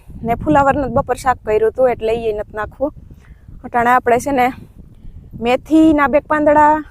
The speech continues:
પછી બટેટું જરાક જરાક બધુંય, પછી વટાણા બે, એકાદી ઝીણકી ડુંગળી, એક લીલું મરચું ઝીણકું, કા? બરાબર ને?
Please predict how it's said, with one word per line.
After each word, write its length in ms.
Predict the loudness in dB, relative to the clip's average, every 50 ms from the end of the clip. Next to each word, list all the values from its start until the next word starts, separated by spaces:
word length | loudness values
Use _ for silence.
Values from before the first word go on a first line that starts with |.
| -16 -18 -18 -16 -14
પછી 480 | -12 -12 -10 -6 -4 -2 -2 -2 -2 -4 -8 -20 -20 -20 -20 _ _ _ _ -12 -6
બટેટું 680 | -4 -2 0 2 2 2 2 0 0 0 0 -2 -4 -6 _ _ _
જરાક 220 | 0 2 2 2 2 0
જરાક 200 | 0 2 2 2
બધુંય, 360 | 2 0 -2 -2 0 0 -2 -2 _ _ _ _ _ _ -20 -20 -20 -18 -8 -4
પછી 680 | -4 -4 -2 -2 -2 0 0 0 0 0 0 -2 -4 _ -14 -10 -6
વટાણા 400 | -6 -2 0 0 0 0 0 0
બે, 260 | 2 4 4 4 2 0 -6 -20 -20 -20 -20 _ -16 -10
એકાદી 360 | -4 0 0 0 0 0 -4
ઝીણકી 300 | -4 -6 -8 -6 -4 -4
ડુંગળી, 640 | -2 0 0 0 0 2 2 2 2 2 2 0 -4 -10 -20 -20 -20 -20 -20 -20 -20 -20 -10 -4
એક 320 | -2 -2 -2 _ _ -4 -2 0 2 2 2 2
લીલું 320 | 2 2 0 0 0 0
મરચું 320 | 0 0 -2 -2 -2 -2
ઝીણકું, 560 | 0 0 0 -2 -2 -2 -2 -2 -2 -2 -2 -4 _ _ -2
કા? 160 | 0 0 0 -2 -6 _ _ _ _ _ _ _ _ _ _ _ -20 -20 -20 _ _ _ -14 -8
બરાબર 300 | -2 0 2 2 2 2 2 0
ને? 80 | 0